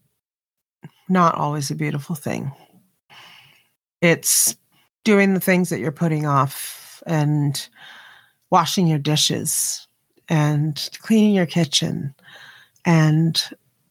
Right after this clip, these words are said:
paying your bills, opening your mail. I hate opening mail. I put it all in a big pile until I just can't put it off anymore.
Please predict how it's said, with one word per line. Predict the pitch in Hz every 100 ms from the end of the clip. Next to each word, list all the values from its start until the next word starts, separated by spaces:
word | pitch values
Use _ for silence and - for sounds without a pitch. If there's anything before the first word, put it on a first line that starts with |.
| _ _ _ - 180 - 196 _ -
paying | 262 277 247
your | 208
bills, | 165 151 151 -
opening | - 233 247 226 196
your | 185
mail. | 175 160 151 143 _ - - - _ _ -
I | 233
hate | 208 185
opening | 160 - 165 160
mail. | 151 143 123 - -
I | 180
put | - 254
it | 240
all | 220 220
in | 196
a |
big | 185 185 -
pile | 170 147 147
until | 180 202 -
I |
just | - 185
can't | - 160 -
put | 185
it | 196
off | - -
anymore. | 156 151 131 160